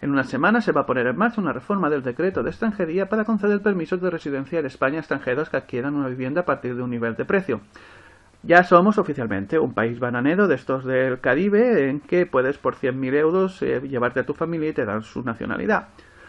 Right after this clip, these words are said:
No solo eso, ahora entendemos por qué necesitamos construir más casas. Hombre, las mafias del este de Europa, las mafias rusas, mafias chinas,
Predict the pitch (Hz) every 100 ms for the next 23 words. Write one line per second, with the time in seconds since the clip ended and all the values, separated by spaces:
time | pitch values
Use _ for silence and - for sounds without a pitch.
0 | - 165 175 214 214 208 226 - - 131
1 | 123 151 196 208 226 220 214 220 214 -
2 | - - - - 175 185 202 202 220 208
3 | 165 147 127 175 - - 151 127 127 143
4 | - 247 - - 226 214 - - - -
5 | 147 120 107 107 135 151 185 180 170 -
6 | 151 151 147 143 143 175 - 156 147 139
7 | 233 165 175 156 131 131 123 117 185 190
8 | 147 143 - - - 214 185 170